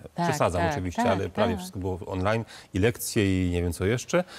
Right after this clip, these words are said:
Speaker 2: e, spotkania. I teraz taki młody człowiek, przebodźcowany, e,
Speaker 1: Mhm.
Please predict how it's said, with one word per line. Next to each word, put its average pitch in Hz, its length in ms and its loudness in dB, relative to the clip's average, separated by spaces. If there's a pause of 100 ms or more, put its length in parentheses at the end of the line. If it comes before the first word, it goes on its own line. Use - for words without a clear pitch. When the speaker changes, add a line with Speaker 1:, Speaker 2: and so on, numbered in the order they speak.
(460)
Speaker 2:
e, 95 40 2
spotkania. 104 600 -2
I 113 80 -4
teraz 127 320 -2
taki 120 200 -4
młody 131 180 -2
człowiek, 90 460 -2 (460)
przebodźcowany, 95 880 0
e, 175 180 0
Speaker 1:
Mhm. 156 600 0